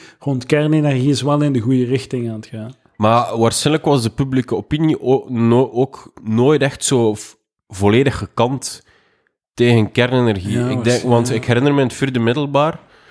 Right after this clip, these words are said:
Speaker 2: moest ik zo voor Nederlands een spreekbeurtje geven. En werd er zo een, een vraag voorgeschoteld, dan moest je pro of contra zijn. En is, eh, pro of contra tegen ener-, kernenergie. Pro of contra kernenergie. En dan moesten zo verschillende leerlingen dat zo doen.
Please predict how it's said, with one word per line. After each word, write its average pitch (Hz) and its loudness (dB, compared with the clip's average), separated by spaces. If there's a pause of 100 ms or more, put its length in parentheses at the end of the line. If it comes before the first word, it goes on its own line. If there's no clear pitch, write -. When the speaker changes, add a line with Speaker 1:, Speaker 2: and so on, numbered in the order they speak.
(160)
Speaker 2:
moest 117 -2
ik - -6
zo 127 0
voor 110 2
Nederlands 135 4
een 104 -4
spreekbeurtje 135 -2
geven. 139 0
En 98 -2
werd 110 2
er 107 2
zo 101 0
een, 101 -2
een 101 0
vraag 101 0 (720)
voorgeschoteld, 123 0
dan 117 2
moest 110 -2
je 110 -4
pro 113 2
of 113 -2
contra 127 0
zijn. 131 2
En 107 0
is, 104 0
eh, 101 4 (100)
pro 120 2
of 113 0
contra 113 -2
tegen 113 0
ener-, 120 -2 (100)
kernenergie. 120 -4 (400)
Pro - 0
of 110 0
contra 113 0
kernenergie. 123 -2
En 113 0
dan 104 2
moesten 110 0
zo 107 0
verschillende 110 0
leerlingen 110 2
dat 104 0
zo 92 -4
doen. 113 -2